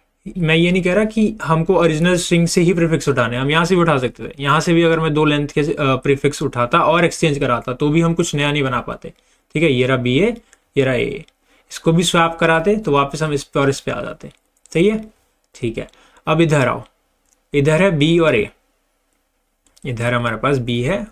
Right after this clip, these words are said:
और ए है, ठीक है। अगर मैं के equal to three लेता हूँ और टोटल को स्वैप करा देता हूँ,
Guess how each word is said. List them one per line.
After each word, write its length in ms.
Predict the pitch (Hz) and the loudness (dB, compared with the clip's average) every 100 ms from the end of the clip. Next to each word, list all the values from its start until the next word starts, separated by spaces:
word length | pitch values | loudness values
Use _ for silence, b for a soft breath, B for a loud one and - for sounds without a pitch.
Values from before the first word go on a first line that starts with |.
| _ - | _ -4
और 200 | 139 135 | 0 0
ए 120 | 117 | -2
है, 100 | 117 - _ _ _ - - | -8 -18 _ _ _ -20 -6
ठीक 140 | 170 | 0
है। 160 | 160 - b b _ | 0 -2 b b _
अगर 280 | 147 156 202 | 0 2 4
मैं 240 | 202 135 110 _ _ _ _ | 2 0 -2 _ _ _ _
के 180 | 143 135 | 0 0
equal 240 | 131 139 135 | 2 0 0
to 100 | 135 | -2
three 220 | - 131 | 0 -2
लेता 240 | 120 110 143 | 0 -2 -2
हूँ 260 | 175 117 - _ _ _ _ _ _ - | -2 -6 -10 _ _ _ _ _ _ -2
और 220 | 170 175 | 0 2
टोटल 320 | 175 160 180 | 2 2 2
को 80 | 202 | 0
स्वैप 300 | - 170 151 147 | 2 0 0 -2
करा 180 | 131 117 | -2 -4
देता 220 | 113 | -6
हूँ, 100 | - | -12